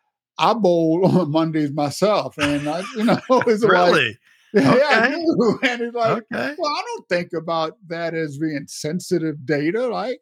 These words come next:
Speaker 1: Right? But you can use that information to find out additional information
Speaker 2: Mm.
Speaker 1: that maybe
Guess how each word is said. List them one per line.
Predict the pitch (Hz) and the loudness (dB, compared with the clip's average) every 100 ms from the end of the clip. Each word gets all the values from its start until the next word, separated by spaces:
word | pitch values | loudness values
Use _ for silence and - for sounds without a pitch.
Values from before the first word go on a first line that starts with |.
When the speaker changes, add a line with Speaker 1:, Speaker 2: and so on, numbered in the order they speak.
| - | -12
Speaker 1:
Right? | 180 226 302 - | -10 -8 -10 -6
But | 233 233 _ _ _ _ _ | -6 -6 _ _ _ _ _
you | 180 | -12
can | 185 190 | -6 -4
use | 180 226 240 190 | -2 -2 -2 -4
that | 185 180 175 | -4 -4 -4
information | 180 - 170 175 240 262 - 135 120 123 143 139 _ _ _ _ _ - | -6 -4 -2 -2 -4 -6 -8 -10 -8 -10 -12 -18 _ _ _ _ _ -12
to | - 175 165 160 151 151 | 0 2 2 0 -4 -6
find | - 156 175 170 160 | -2 0 0 0 0
out | 160 165 - _ - | 0 -2 -4 _ -10
additional | 151 127 160 165 - 170 135 123 113 - | -10 -4 -2 -2 -4 -6 -6 -6 -14 -10
information | 151 143 - 143 139 143 123 - - - _ _ - | -8 -6 -6 -4 -4 -6 -10 -14 -18 -20 _ _ -10
Speaker 2:
Mm. | 107 104 85 | -6 -4 -2
Speaker 1:
that | 151 | -2
maybe | 151 156 170 175 185 302 | 0 0 2 2 0 -2